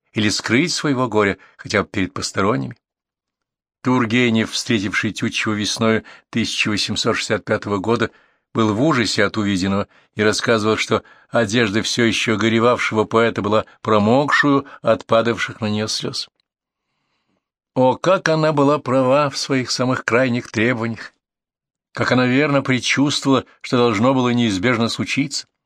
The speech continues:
Сколько раз она говорила мне, что придёт для меня время страшного, беспощадного, неумолимо отчаянного раскаяния, но что будет поздно,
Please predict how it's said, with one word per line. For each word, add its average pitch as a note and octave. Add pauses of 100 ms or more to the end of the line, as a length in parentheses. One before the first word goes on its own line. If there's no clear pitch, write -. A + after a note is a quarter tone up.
(480)
Сколько B2
раз D#3+
она B2+
говорила C3+
мне, C3
что - (300)
придёт C3
для A#2+
меня B2+
время B2
страшного, B2+ (240)
беспощадного, A#2+ (200)
неумолимо A2+
отчаянного A#2+
раскаяния, A2+ (300)
но A#2
что -
будет F#2+
поздно, A#2+